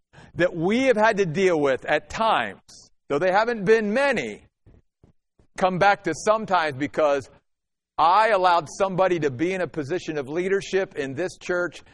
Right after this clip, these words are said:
that had no business being there. And when I allowed that to happen, guess what?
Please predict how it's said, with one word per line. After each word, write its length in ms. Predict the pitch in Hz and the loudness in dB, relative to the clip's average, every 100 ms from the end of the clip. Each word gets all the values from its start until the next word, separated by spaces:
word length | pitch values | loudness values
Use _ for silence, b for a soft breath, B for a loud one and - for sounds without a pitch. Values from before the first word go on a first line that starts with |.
| _ | _
that 120 | 147 | -4
had 220 | 143 135 123 | -2 -2 -2
no 320 | 139 151 170 | -2 0 0
business 520 | 120 156 143 151 147 | -2 -4 -4 -6 -10
being 460 | 120 113 131 113 98 | -8 -6 -4 -4 -6
there. 460 | 92 82 - - - - - - - - - _ _ _ _ _ _ _ _ _ _ _ _ _ _ _ _ - | -6 -8 -12 -20 -20 -20 -20 -20 -20 -20 -20 _ _ _ _ _ _ _ _ _ _ _ _ _ _ _ _ -10
And 160 | 117 | -6
when 120 | 127 139 | -2 2
I 180 | 170 | 4
allowed 580 | 185 151 151 165 202 165 | 2 2 4 6 6 4
that 240 | 196 208 208 | 4 4 2
to 120 | 180 | 0
happen, 640 | 185 214 214 226 226 196 143 117 | 4 4 2 -2 -2 -6 -8 0
guess 220 | 160 156 135 | 0 0 0
what? 340 | 139 110 | 0 0